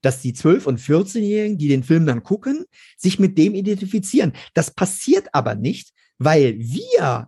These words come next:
wir zwölf und vierzehnjährigen, wir haben uns natürlich mit Indy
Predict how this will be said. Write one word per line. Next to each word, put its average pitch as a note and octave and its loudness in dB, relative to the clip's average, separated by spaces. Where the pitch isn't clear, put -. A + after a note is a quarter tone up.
wir F3+ 0
zwölf F#3+ 2
und D3 -4
vierzehnjährigen, D#3 -4
wir C3 2
haben A3 2
uns A3+ 2
natürlich F#3 -4
mit D#3+ 0
Indy A#3 0